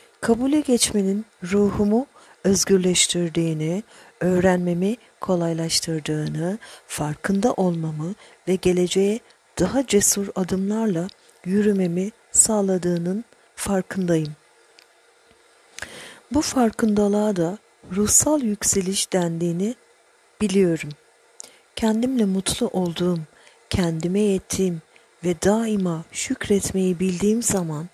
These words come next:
tüm mutluluk, şans, şifa, aşk, kolaylık,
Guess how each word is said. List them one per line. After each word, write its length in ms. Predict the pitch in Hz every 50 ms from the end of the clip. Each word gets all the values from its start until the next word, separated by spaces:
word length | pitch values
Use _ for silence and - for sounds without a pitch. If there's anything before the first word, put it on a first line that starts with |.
| _ _ - - - _ _ _
tüm 340 | - - 262 269 277 277 254
mutluluk, 640 | 208 190 175 - - - - 165 156 143 151 165 180 - - - - - _ _ _ _ -
şans, 800 | - - - - 165 156 151 151 156 165 185 202 - - - - - _ _ _ _ _ _ _
şifa, 840 | - - - - - - 165 - - - - 151 151 156 170 190 208 - - - _ _ _ _ _ _ _ _ _ _
aşk, 580 | - 170 170 170 175 - - - - - - - - _ _ _ _ _ _ _ _ _ _ _ _ _ -
kolaylık, 840 | - - 180 165 160 156 151 151 147 143 151 160 175 - - - -